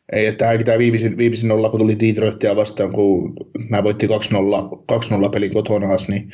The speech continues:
kuusitoista torjuntaa, ja John Tortorella sanoi, että Elvis pelasi hyvin, mutta eipä me Tor-, Detroitillekään paljon annettu. Että, että se oli itse asiassa Filppulalla oli yksi iso paikka tähän maaliin, mutta ei maistunut.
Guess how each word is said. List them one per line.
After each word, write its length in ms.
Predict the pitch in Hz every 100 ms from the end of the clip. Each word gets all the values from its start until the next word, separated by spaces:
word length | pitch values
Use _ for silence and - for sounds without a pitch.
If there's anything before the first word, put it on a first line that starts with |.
| - - - - _ _
kuusitoista 460 | - 117 117 120 120
torjuntaa, 480 | 120 117 110 113 113
ja 100 | 107 -
John 100 | 113
Tortorella 440 | 110 107 110 107
sanoi, 240 | 104 110 107
että 120 | 110
Elvis 200 | 110 107
pelasi 260 | 113 110 117
hyvin, 220 | 110 107
mutta 260 | 107 -
eipä 140 | 101 113
me 140 | 113
Tor-, 380 | 107 107 - - -
Detroitillekään 560 | 120 113 107 107 - -
paljon 300 | 104 98 98
annettu. 420 | 98 90 - -
Että, 180 | - - - _
että 120 | 127 131
se 60 |
oli 140 | 131 147
itse 200 | 147 151
asiassa 140 | 151 180
Filppulalla 420 | 143 120 110 104
oli 140 | 104
yksi 320 | 107 - - _
iso 180 | 117 110
paikka 280 | 101 95 -
tähän 240 | 101 98
maaliin, 260 | 104 98 90
mutta 260 | 92 - - - - - _
ei 160 | - 101
maistunut. 420 | 101 101 - -